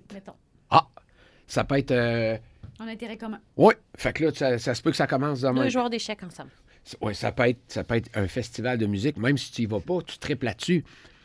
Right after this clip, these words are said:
Speaker 2: Tu peux commencer des discussions, on avait vu tel groupe, tel groupe, tel groupe. Fait que, comme ça, on s'assure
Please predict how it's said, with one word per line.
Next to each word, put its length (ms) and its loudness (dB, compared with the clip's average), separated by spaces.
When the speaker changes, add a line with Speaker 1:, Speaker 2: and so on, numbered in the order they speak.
Speaker 2:
Tu 100 -14
peux 120 2
commencer 540 2
des 120 0
discussions, 680 -2
on 80 -2
avait 180 -2
vu 200 -2
tel 240 -4
groupe, 320 -4
tel 120 -4
groupe, 180 -4
tel 100 -6
groupe. 160 -10
Fait 140 2
que, 60 -12
comme 180 6
ça, 360 6
on 140 4
s'assure 720 4